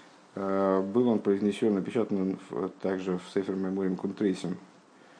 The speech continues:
а, во втором, во второй части, так, и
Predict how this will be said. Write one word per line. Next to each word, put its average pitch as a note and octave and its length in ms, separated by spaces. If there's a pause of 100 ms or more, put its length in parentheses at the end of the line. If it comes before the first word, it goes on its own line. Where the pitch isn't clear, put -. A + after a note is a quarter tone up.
(220)
а, F#2 280
во F#2 100
втором, F#2+ 420
во G2+ 120
второй F#2+ 280
части, F2+ 420
так, - 120 (180)
и D#2+ 400